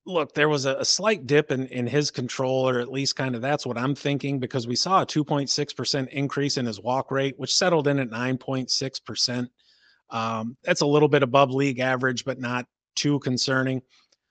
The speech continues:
Both his home run rate and his walk rate increased in Arizona. His home run rate went from three percent to three point eight percent. And his walk rate went from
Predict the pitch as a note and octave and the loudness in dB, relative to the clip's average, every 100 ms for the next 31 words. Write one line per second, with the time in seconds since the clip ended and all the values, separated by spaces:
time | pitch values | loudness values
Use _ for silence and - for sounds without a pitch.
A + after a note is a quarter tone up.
0 | _ _ _ _ _ C#3 D#3+ D3 - E3 | _ _ _ _ _ 4 6 6 4 4
1 | D#3+ D#3+ D#3 D3+ D3+ - C#3+ G3 A#2 B2+ | 6 6 4 2 0 0 0 0 2 2
2 | C#3 C3+ C#3+ C3+ C#3+ C#3 D3 D3 C3+ C#3 | 2 2 -2 0 -4 -2 -2 -2 -4 -2
3 | C#3 B2 C3 C3+ C3+ A#2+ A#2+ - C#3+ C#3 | -2 -2 -2 -2 -4 -6 -6 -4 -2 0
4 | C#3+ C3+ C3+ C3+ B2+ B2+ - G#2+ - D3+ | 0 0 -2 -4 -6 -8 -10 -14 -4 -4
5 | C#3+ B2+ C3+ C#3 A#2 - C#3 C#3 C3+ B2 | -2 -2 -2 -4 -6 -8 -6 -2 -2 -2
6 | C#3 C#3+ C3 - C3+ C#3 _ _ _ _ | -4 -4 -6 -4 -2 -4 _ _ _ _
7 | - _ C3+ A#2+ G#2 C3 C3+ C3 C3+ C3 | -20 _ -4 -4 0 2 2 0 0 0
8 | B2 B2+ B2+ - A#2+ A#2+ A#2 | -2 -4 -4 -10 -6 -4 -6